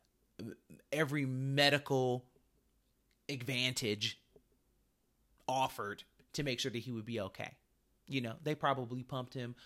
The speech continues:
with enough drugs to, to tranquilize a goddamn African rhino. But me and you and other poor white people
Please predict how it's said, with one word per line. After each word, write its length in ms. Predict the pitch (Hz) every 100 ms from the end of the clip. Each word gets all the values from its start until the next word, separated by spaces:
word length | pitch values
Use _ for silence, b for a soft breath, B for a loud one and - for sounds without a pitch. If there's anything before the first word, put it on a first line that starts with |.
| B
with 180 | 123 120
enough 340 | 117 123 120 107
drugs 640 | 120 117 117 113 117 - b b b -
to, 180 | - 113 - _ _ -
to 140 | 151
tranquilize 720 | - 170 143 - 123 139 113
a 40 | 98
goddamn 640 | - 127 135 131 120 117 -
African 500 | 123 123 - 127 123
rhino. 560 | 131 170 160 80 - b b b b b b
But 300 | 160 143 - _ _ _ _ -
me 380 | 170 185 175 175 -
and 120 | 131
you 380 | 135 185 160 175 _ _ _ - _ _ -
and 200 | 127 -
other 280 | 156 156 156 - -
poor 160 | 170
white 240 | 160 165 -
people 460 | 170 - 147 143